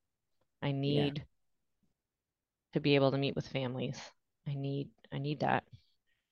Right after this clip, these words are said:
Speaker 2: We need to be able to talk as teachers. We need to be able to get to know individuals, individual
Speaker 1: Mm-hmm.
Speaker 2: children.
Speaker 1: Mm-hmm.
Speaker 2: Um, I was trying to find, there was something where she talks about, 'cause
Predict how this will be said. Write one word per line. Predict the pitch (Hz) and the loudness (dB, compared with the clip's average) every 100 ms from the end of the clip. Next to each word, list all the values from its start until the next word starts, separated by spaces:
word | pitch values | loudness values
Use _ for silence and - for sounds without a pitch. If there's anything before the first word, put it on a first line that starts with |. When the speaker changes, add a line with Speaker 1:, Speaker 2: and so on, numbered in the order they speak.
| - - - _ _ _ _ - | -16 -14 -14 _ _ _ _ 6
Speaker 2:
We | 165 | 12
need | 170 151 | 12 12
to | 160 | 12
be | 151 | 12
able | 151 | 12
to | 156 | 10
talk | 226 160 | 10 12
as | 156 147 | 10 8
teachers. | - 165 165 156 165 | 6 8 8 6 8
We | 165 | 8
need | 165 170 | 6 6
to | 165 | 6
be | 160 | 10
able | 151 156 156 | 10 10 8
to | - 160 151 151 147 151 _ - _ _ _ _ _ _ _ _ - 165 | 6 6 6 6 2 -2 _ -20 _ _ _ _ _ _ _ _ 2 12
get | 175 156 | 12 12
to | 208 | 12
know | 175 160 | 12 12
individuals, | 160 165 165 185 208 143 143 156 - - - | 12 12 12 12 12 10 10 10 6 -6 2
individual | 165 165 160 160 143 | 4 8 6 6 4
Speaker 1:
Mm-hmm. | |
Speaker 2:
children. | 147 170 139 117 - _ - - - | 4 4 4 2 -2 _ -20 -20 -4
Speaker 1:
Mm-hmm. | 160 | 4
Speaker 2:
Um, | 139 131 107 110 - - - - | 6 6 4 0 -4 -10 -2 10
I | |
was | 208 214 | 10 12
trying | 330 277 | 10 10
to | |
find, | - 160 165 | 10 10 10
there | 165 | 10
was | 165 | 8
something | 226 233 214 | 8 6 6
where | 165 | 6
she | - 156 | 6 2
talks | 208 151 151 147 | 6 6 8 8
about, | 135 131 - | 10 10 8
'cause | 165 156 | 4 -4